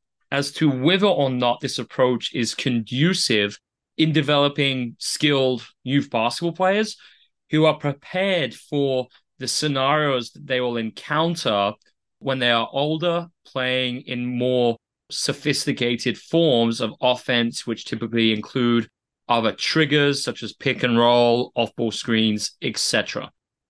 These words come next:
So let's just clarify what I mean by pass and cut. So what we typically see is this done in a very kind of scripted manner where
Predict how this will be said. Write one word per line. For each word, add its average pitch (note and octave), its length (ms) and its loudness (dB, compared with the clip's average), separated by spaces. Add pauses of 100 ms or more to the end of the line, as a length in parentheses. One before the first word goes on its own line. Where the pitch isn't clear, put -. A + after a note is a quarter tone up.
(120)
So C3+ 300 2 (400)
let's G#3 180 2
just B3+ 160 -2
clarify F3 540 2
what B2+ 420 0
I C3 160 -2
mean A#2 540 -4
by A#2 180 -2
pass A2 460 -4
and G#2+ 120 -8
cut. F#2+ 260 -4 (180)
So B2 360 0 (360)
what F3+ 180 2
we A3 100 4
typically D#3 400 0
see D#3 360 2
is A2+ 120 -2
this C#3 200 -4
done B2 420 0
in A#2 80 0
a A2 60 0
very B2 280 0
kind A#2+ 220 -4
of G2+ 160 -6 (140)
scripted C#3 720 -2
manner G#2+ 480 -2 (100)
where A2 480 0